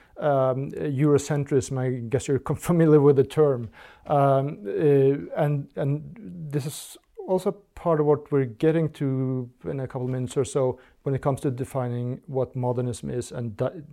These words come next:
did, uh, to the foundational core principles of what I call just Greek culture, right? Uh, and including then the Renaissance, Baroque, whatever. Um, that, that, uh, uh,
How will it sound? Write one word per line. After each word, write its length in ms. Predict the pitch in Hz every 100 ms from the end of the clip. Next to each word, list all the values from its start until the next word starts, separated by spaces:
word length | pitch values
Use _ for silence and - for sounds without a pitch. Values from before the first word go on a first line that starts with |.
| 123
did, 440 | 110 156 117 98 87 _ _ _ -
uh, 220 | 135 127 127
to 160 | 160
the 340 | 131 139 131 135
foundational 1200 | - - - 139 123 110 135 147 - 165 160 160 - _ _ _
core 300 | - 139 147
principles 760 | 143 147 139 - - 123 117 -
of 260 | - 117 107 - 127 123 _ -
what 140 | 135
I 100 | 135
call 220 | 123 135 120
just 300 | - - -
Greek 420 | 123 120 - -
culture, 360 | - 127 110 -
right? 380 | - - - -
Uh, 160 | 139 -
and 120 | 117
including 400 | 110 113 127 117
then 140 | 113 110
the 80 |
Renaissance, 400 | 110 110 117 131
Baroque, 420 | 113 123 120 - -
whatever. 320 | - 120 127 _ - - - _ -
Um, 560 | 147 135 127 127 - 143
that, 300 | 139 127 - _
that, 500 | 190 139 131 120 -
uh, 60 | 156
uh, 1300 | 135 131 135 - 139 143 139 147 147 165 - -